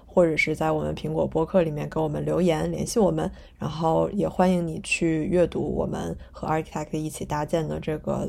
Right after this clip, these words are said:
啊，关于Z K P的 repo，你可以在我们的播客的简介里面拿到它的链接。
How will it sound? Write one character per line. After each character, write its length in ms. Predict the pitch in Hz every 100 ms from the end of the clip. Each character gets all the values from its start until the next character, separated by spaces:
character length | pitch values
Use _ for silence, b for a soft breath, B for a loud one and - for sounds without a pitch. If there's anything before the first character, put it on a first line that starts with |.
| -
啊， 180 | - 147
关 240 | 147 160 156
于 140 | 151
Z 160 | 151 156
K 140 | 165
P 260 | 156 185 160
的 260 | 151 147 156
repo， 360 | 180 233 - B B -
你 100 | 156
可 80 | 165
以 80 |
在 260 | 160 160 151
我 160 | 151 151
们 300 | 151 151 147
的 240 | 147 147
播 200 | - 156
客 200 | 156 165
的 180 | 151 147
简 240 | - 165
介 200 | 165 214
里 100 | 175
面 180 | - - b b
拿 180 | - 147
到 200 | - 151
它 180 | 147 143
的 100 | 143
链 240 | 156 156
接。 260 | 156 -